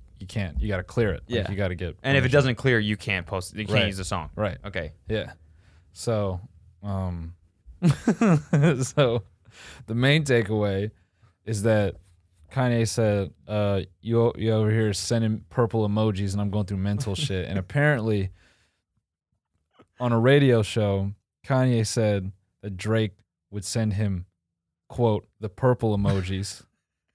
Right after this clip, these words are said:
Speaker 2: <laughs>
Speaker 1: as a form of, like,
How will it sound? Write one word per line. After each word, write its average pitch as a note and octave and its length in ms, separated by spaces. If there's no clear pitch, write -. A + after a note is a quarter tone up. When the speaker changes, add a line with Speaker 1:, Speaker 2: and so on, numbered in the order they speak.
Speaker 2:
<laughs> - 680
Speaker 1:
as G#2 200
a G#2+ 200
form A#2+ 340
of, G#2+ 140
like, G2 380